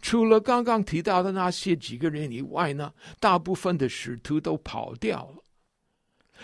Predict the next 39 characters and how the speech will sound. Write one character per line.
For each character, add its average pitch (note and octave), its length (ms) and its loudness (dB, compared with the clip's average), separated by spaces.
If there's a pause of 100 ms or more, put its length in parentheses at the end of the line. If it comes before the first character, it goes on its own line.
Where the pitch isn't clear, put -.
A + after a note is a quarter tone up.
但 G#3+ 180 6
是 - 240 -6 (200)
因 G#3+ 240 4
为 G3+ 280 4 (220)
犹 C#3 260 4
太 G#3 240 2
宗 A#3 280 0
教 A3 200 4
头 D3+ 240 2
头 E3 280 2
记 G#3+ 240 -2
得 C#3+ 200 0
耶 D3+ 180 4
稣 C3+ 200 -2
说 C3+ 340 4 (140)
他 A#2+ 160 0
要 C3+ 180 2
复 G3+ 360 -4
活， A#2+ 500 -6 (640)
所 B2+ 420 -4
以 G#2+ 260 -2
他 C3 220 2
们 F3 180 2
要 F#3+ 260 6
求 C3 300 -2
罗 C3 280 2
马 A2+ 320 -6
的 A#2 260 -6
总 D#3+ 340 0
督 E3 180 2
比 G2+ 180 -6
拉 C3 220 0
多 D#3 380 6 (240)
差 A3 400 0
派 G#3 260 -2
一 D3 160 -4
些 E3+ 320 2
军 F3 200 0
人 B2+ 460 0